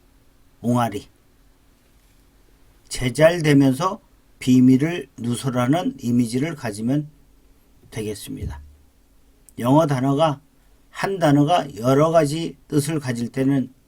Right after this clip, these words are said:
이 단어에서 각각을 외우려고 하지 말고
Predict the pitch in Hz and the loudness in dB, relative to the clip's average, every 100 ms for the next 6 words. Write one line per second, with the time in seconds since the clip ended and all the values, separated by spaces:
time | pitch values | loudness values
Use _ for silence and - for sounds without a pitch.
0 | _ _ _ - 131 165 151 - 135 170 | _ _ _ -10 -2 -2 -2 2 4 4
1 | 175 - _ _ _ _ 123 151 151 - | 2 -6 _ _ _ _ -4 -2 -2 -4
2 | _ _ _ _ - - 135 - 180 180 | _ _ _ _ -8 -4 -4 0 2 6
3 | 208 208 - _ _ _ _ - 135 143 | 6 6 2 _ _ _ _ 4 8 8
4 | 135 127 147 147 131 101 104 143 | 8 4 -4 -2 -2 -2 -4 -4